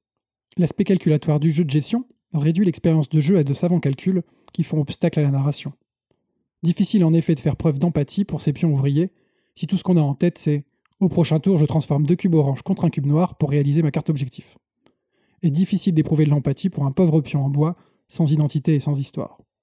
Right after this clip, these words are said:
Le système de score également est un frein à une narration épique. La partie ne se termine pas par un haut fait éclatant qui restera dans les annales, mais par des contes d'apothicaire pour savoir enfin qui a le mieux géré son développement.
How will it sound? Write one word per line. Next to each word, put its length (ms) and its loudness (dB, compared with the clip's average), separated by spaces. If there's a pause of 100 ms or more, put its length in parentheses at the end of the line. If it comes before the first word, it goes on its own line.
(960)
Le 80 4
système 340 2
de 120 4
score 260 0
également 320 0
est 100 -4
un 60 2
frein 260 -2
à 80 0
une 80 -2
narration 380 0
épique. 400 -6 (440)
La 120 -2
partie 260 -2
ne 80 4
se 80 -2
termine 320 2
pas 160 0
par 140 -2
un 160 -6
haut 100 2
fait 240 -4
éclatant 400 -2
qui 160 -4
restera 320 0
dans 100 2
les 200 0
annales, 340 0 (260)
mais 60 2
par 180 0
des 120 0
contes 180 0
d'apothicaire 560 -2
pour 120 -8
savoir 260 0
enfin 320 -2
qui 160 -4
a 40 2
le 80 2
mieux 200 2
géré 260 0
son 140 -4
développement. 400 -4